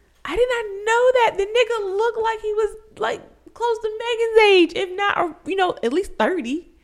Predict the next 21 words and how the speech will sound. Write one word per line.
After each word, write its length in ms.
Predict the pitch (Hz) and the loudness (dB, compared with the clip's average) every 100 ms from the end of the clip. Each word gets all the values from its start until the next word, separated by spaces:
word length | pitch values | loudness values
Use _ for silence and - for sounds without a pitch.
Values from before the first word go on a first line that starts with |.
| _ _ _ _ _ _ _ _ _ | _ _ _ _ _ _ _ _ _
That 180 | 349 466 | -8 -4
is 220 | 403 - | -4 -6
crazy. 1160 | - - - 302 466 539 466 403 320 180 180 - | -16 -20 -12 -8 -8 -8 -4 0 0 -2 -12 -6
Look 140 | 427 466 | -4 -4
at 100 | 494 | -4
you, 100 | 466 | -4
Ken, 200 | 453 415 | -2 0
dropping 360 | 415 403 392 339 | 0 0 -4 -4
gems. 360 | 392 359 233 | -4 -4 -4
I 60 | 285 | -6
ain't 220 | 466 453 | -6 -4
even 240 | 415 381 339 | -4 -4 -8
know 140 | 339 | -8
that. 260 | 370 453 415 | -6 -6 -8
Look 140 | 453 | -8
at 140 | 440 392 | -6 -4
you 80 | 359 | -2
being 180 | 349 | -4
in 140 | 330 311 | -4 -14
the 60 | |
streets. 640 | - 349 311 202 - - | -10 -6 -6 -6 -12 -20